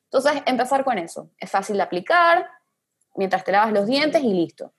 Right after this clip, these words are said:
Una vez ya tengas dominado lo del raspado de lengua, entonces agrega una segunda cosa, dependiendo de algo que tú sientes que a tu cuerpo le hace bien.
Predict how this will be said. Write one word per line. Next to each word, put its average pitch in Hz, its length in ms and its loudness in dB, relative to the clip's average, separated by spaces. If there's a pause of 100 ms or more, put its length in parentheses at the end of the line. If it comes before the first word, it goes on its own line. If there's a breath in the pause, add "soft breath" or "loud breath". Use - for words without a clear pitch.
(300)
Una 269 300 2
vez 359 220 4
ya 302 200 0
tengas 285 340 -4
dominado 202 600 0
lo 240 100 2
del 180 160 4
raspado 214 460 2
de 214 60 4
lengua, 247 580 0 (240)
entonces 214 340 0
agrega 196 380 4
una 214 200 -4
segunda 185 440 -2
cosa, 214 300 -4
dependiendo 185 500 -4
de 202 60 0
algo 185 200 0
que 196 80 -6
tú 180 120 -6
sientes 196 320 -6
que 190 80 -4
a 165 60 -4
tu 170 140 -8
cuerpo 214 340 0
le 180 100 -2
hace 170 200 -6
bien. 151 320 -6